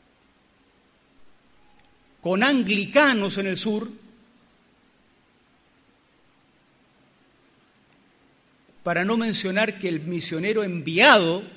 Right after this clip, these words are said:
con el respaldo aliancista era un, ¿qué era, Henry Weiss? Menonita. Imagínense un menonita que probablemente encontró amistad con los bautistas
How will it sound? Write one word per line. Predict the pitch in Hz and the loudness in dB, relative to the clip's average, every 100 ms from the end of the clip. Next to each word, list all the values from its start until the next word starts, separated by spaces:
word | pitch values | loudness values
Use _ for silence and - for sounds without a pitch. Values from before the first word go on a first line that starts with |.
| - | -14
con | 165 160 | -8 -6
el | 160 | -6
respaldo | 147 139 196 202 196 | -6 -2 -2 -2 -4
aliancista | 170 156 202 190 190 190 190 | -6 -8 -8 -10 -8 -8 -8
era | 190 175 | -8 -4
un, | 185 247 269 247 - - - - _ _ _ _ _ _ _ _ _ _ | -2 -2 -4 -10 -18 -20 -20 -20 _ _ _ _ _ _ _ _ _ _
¿qué | - 190 | -4 -2
era, | 214 196 | 0 -2
Henry | 185 170 | -2 0
Weiss? | 190 247 - - - _ _ _ _ _ _ _ _ _ | 0 0 -6 -12 -20 _ _ _ _ _ _ _ _ _
Menonita. | 160 190 190 202 240 - 127 - - - - _ _ _ _ _ _ _ _ _ _ _ _ _ _ _ _ | -4 -2 0 0 -2 -4 -8 -12 -20 -20 -20 _ _ _ _ _ _ _ _ _ _ _ _ _ _ _ _
Imagínense | 202 208 208 208 285 277 240 - 247 | -6 -2 -2 0 0 0 -2 -2 -2
un | 247 208 | 0 -2
menonita | 214 196 202 233 226 226 233 - - - - _ _ _ _ _ _ _ | -2 -2 -2 -2 -2 -4 -6 -16 -20 -20 -20 _ _ _ _ _ _ _
que | - | -10
probablemente | 165 170 214 226 196 214 202 190 | -6 0 0 2 0 0 -2 -4
encontró | 180 175 156 196 | -2 -2 -2 0
amistad | 208 156 - 220 220 | 0 -2 2 4 4
con | 202 170 | 0 0
los | 180 | 4
bautistas | 220 240 247 208 - 214 214 | 4 4 4 2 0 -2 -2